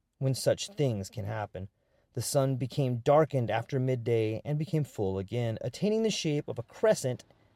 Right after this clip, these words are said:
and several stars appeared. The Greek text can be seen in figure two point three. Let us pay attention to the fact that the author appears to understand the mechanism of the eclipse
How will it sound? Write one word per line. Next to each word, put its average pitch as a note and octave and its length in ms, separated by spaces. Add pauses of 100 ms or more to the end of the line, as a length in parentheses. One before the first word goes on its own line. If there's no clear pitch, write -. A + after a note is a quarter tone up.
(260)
and E3+ 160
several A#2 440
stars F2 640
appeared. G#2 540 (1900)
The A#2+ 60
Greek C3 280
text - 320
can F3+ 180
be C3+ 120
seen G#2+ 220
in A#2 80
figure G#2 280
two G2+ 220
point - 360
three. G2 340 (1400)
Let C#4 100
us C#4+ 100
pay A#3+ 140
attention C#3 640
to - 100
the C3 80
fact A#2 380
that G#2+ 200
the A2 180
author E3+ 440
appears B2+ 520
to - 160
understand D3+ 840
the B2+ 60
mechanism C3 1000
of A2+ 160
the G#2 160
eclipse A2+ 580